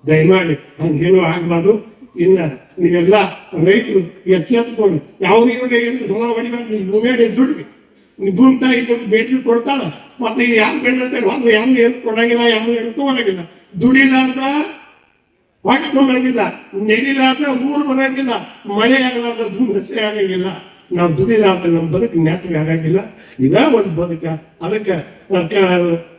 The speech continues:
ಎ-, ಎಲ್ಲಾ, ಎಲ್ಲಾದ್ರು ಏನ್ ಹೇಳಿದ್ರು ಅಂದ್ರು ಇಷ್ಟೊತ್ತಕ ಎಲ್ಲಾರು ಭಾಳ ಚಂದ ಹೇಳ್ಯಾರ. ಇನ್ನು ನಾವ್ ಪಿಳ್ಳೇರಿ ಅಪ್ಪರ ಮಾತು ಕೇಳ್ಬೇಕು ಅಂತ ಕೂತೇವಿ. ಯಾಕಂದ್ರ ನಾವು ಹೇಳ್ತಿದ್ದೇವೆ, ನಾವು ಬಿಟ್ಬಿಟ್ಟು ಹೋಗೋರು ಅಪ್ಪ ಅನ್ನೋದಕ್ಕೆ ಗಟ್ಟಿ ಅಂತ ಕೂತೇವಿ ಎಲ್ಲ ಮಂದಿ.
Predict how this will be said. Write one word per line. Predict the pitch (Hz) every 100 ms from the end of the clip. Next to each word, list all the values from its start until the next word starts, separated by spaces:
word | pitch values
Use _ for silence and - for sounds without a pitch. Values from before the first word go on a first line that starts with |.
| _ - 185 180 190
ಎ-, | 190 208 196
ಎಲ್ಲಾ, | 214 233 214 190
ಎಲ್ಲಾದ್ರು | 196 214 233 208
ಏನ್ | 190 202 214
ಹೇಳಿದ್ರು | 190 202 196
ಅಂದ್ರು | 202 226 170 - - 196
ಇಷ್ಟೊತ್ತಕ | 170 214 214 214
ಎಲ್ಲಾರು | 202 185 196 202
ಭಾಳ | 185 196 190
ಚಂದ | 190
ಹೇಳ್ಯಾರ. | 185 196 208 214 - -
ಇನ್ನು | 196 202
ನಾವ್ | 196 196
ಪಿಳ್ಳೇರಿ | 190 190 214 214
ಅಪ್ಪರ | 202 - 208 202
ಮಾತು | 196 202 226
ಕೇಳ್ಬೇಕು | 208 196 226
ಅಂತ | 214
ಕೂತೇವಿ. | 233 220 - 208 156 - - _
ಯಾಕಂದ್ರ | 190 220 240 233 233 233 - - 190
ನಾವು | 226 247
ಹೇಳ್ತಿದ್ದೇವೆ, | 214 233 254 233 226
ನಾವು | 196 196 254
ಬಿಟ್ಬಿಟ್ಟು | 233 233 240 269 196
ಹೋಗೋರು | 214 247 240 196 160 - - 180
ಅಪ್ಪ | 180 269 247
ಅನ್ನೋದಕ್ಕೆ | 240 247 254 254 -
ಗಟ್ಟಿ | 233 240 247
ಅಂತ | 247
ಕೂತೇವಿ | 233 214 247 247 214
ಎಲ್ಲ | 214
ಮಂದಿ. | 233 233 240